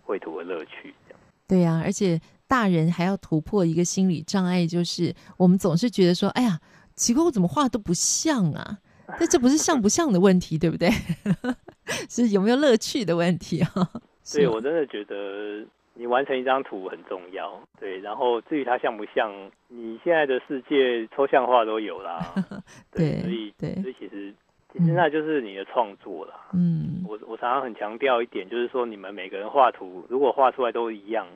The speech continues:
Speaker 1: 那就没有意思。
Speaker 2: 哎，也是哈。
Speaker 1: 就像我们今天去拍照，我们，
Speaker 2: 嗯。
Speaker 1: 我们大家都同一个角度拿，拿手机拍一张，那大家拍出来都一样啊，呃，有什么
Speaker 2: 特别的哈。
Speaker 1: 对啊，完全没有什么，
Speaker 2: 嗯，对。
Speaker 1: 没有，没有乐趣可言。
Speaker 2: 嗯。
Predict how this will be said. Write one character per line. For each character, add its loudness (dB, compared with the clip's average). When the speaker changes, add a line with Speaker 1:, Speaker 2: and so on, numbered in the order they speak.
Speaker 1:
那 -12
就 -4
没 -10
有 -12
意 -16
思。 -20
Speaker 2:
哎， 2
也 0
是 -4
哈。 0
Speaker 1:
就 -2
像 2
我 -4
们 -8
今 -2
天 -2
去 -6
拍 -2
照， -2
我 -4
们， -12
Speaker 2:
嗯。 2
Speaker 1:
我 2
们 -2
大 0
家 4
都 2
同 -6
一 -10
个 -4
角 -4
度 -4
拿， -4
拿 -8
手 -8
机 -14
拍 -6
一 -8
张， -10
那 -8
大 0
家 6
拍 -2
出 -2
来 0
都 -4
一 -12
样 -8
啊， -14
呃， -20
有 -14
什 -10
么 -12
Speaker 2:
特 0
别 -2
的 -6
哈。 0
Speaker 1:
对 2
啊， 0
完 0
全 -6
没 -8
有 -2
什 -6
么， -8
Speaker 2:
嗯， -20
对。 -2
Speaker 1:
没 -14
有， -8
没 -4
有 0
乐 0
趣 -12
可 -14
言。 -6
Speaker 2:
嗯。 0